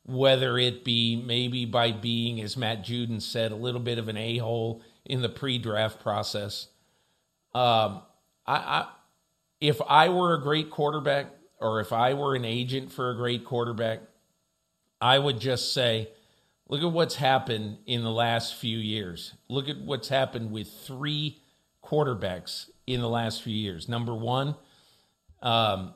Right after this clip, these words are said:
what happened to Patrick Mahomes? A team with a pick low in the first round that fell in love with him, traded up to get him. That team was not bereft of talent.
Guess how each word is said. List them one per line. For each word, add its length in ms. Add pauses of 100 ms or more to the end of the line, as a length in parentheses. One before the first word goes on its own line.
(120)
what 300
happened 680
to 180
Patrick 520
Mahomes? 580 (680)
A 100
team 460
with 140
a 60
pick 300
low 480
in 100
the 60
first 440
round 360
that 120
fell 380
in 100
love 260
with 120
him, 180 (580)
traded 480
up 520
to 100
get 260
him. 140
That 280
team 300
was 180
not 320
bereft 420
of 100
talent. 420